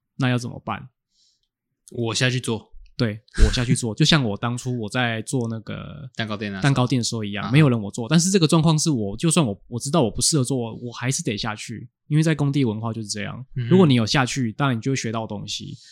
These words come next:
Speaker 1: 而且这个好处就是说，你可以跟这些工地师傅有更进一步的革命情感。时间久了，他们就会认为你们是同，我们是同一挂的人。
Speaker 2: 嗯哼。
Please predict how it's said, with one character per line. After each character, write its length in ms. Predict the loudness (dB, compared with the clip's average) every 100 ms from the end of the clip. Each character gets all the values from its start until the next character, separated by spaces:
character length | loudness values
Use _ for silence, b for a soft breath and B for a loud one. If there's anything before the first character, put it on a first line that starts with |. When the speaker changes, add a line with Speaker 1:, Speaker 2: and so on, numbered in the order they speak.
| b b b -6 0
Speaker 1:
而 80 |
且 180 | 4 4
这 100 | 4
个 120 | 0
好 120 | -2 -4
处 200 | -4 -2
就 80 |
是 80 | -2
说， 200 | -2 -2
你 120 | -2
可 180 | -4 -2
以 100 | -2
跟 220 | -2 -2
这 140 | 0 -2
些 180 | -2 -4
工 180 | -4
地 140 | -2 -2
师 180 | -2 -2
傅 220 | -6 -6
有 340 | -8 -10 -14 -18 _ _
更 160 | 0 2
进 160 | 4 2
一 60 |
步 160 | 2 0
的 100 | -2
革 160 | -6 -4
命 180 | -4 -4
情 220 | -8 -8
感。 260 | -10 -12 -18 _ _ _ _
时 140 | -4
间 200 | 6 6
久 160 | 8 4
了， 60 | 2
他 100 | 0
们 100 | 2
就 80 |
会 40 | 2
认 100 | 0
为 120 | -2 -6
你 160 | -4
们 100 | -2
是 80 | -2
同， 160 | -4 -4 -2
我 80 | 2
们 160 | 4 4
是 120 | 2
同 400 | -2 -2 0 0
一 40 |
挂 260 | 0 -2 -2
的 100 | -8
人。 100 | -16 -20 -10
Speaker 2:
嗯 120 | -8 -4
哼。 240 | -6 -6